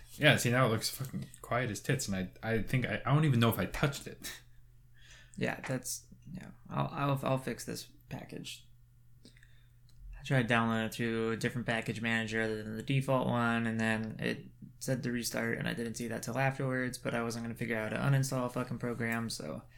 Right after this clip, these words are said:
Speaker 2: it is whatever. My brother recommended me using Manjaro Linux, and man, let me tell you, I am loving it right now. It is
Speaker 1: <laughs>
Speaker 2: fucking fantastic.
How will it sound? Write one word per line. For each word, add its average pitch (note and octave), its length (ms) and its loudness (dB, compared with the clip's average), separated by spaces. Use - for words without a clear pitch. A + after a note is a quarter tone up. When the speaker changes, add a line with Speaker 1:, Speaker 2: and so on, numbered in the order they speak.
Speaker 2:
it D3+ 240 8
is C#3+ 220 10
whatever. B2+ 400 8
My A#2 160 4
brother C3+ 280 8
recommended C3 540 6
me C3 140 4
using B2+ 300 6
Manjaro B2 500 6
Linux, B2+ 440 2
and A2+ 240 -2
man, B2 260 2
let A#2+ 120 0
me A#2 120 -2
tell A#2+ 200 0
you, A#2+ 200 0
I A#2 180 0
am A#2 200 0
loving A2+ 300 0
it A2 180 -2
right A2 220 -2
now. A2 320 2
It A#2+ 160 2
is A2+ 280 2
Speaker 1:
<laughs> - 100 -8
Speaker 2:
fucking C#3 460 6
fantastic. A2+ 840 2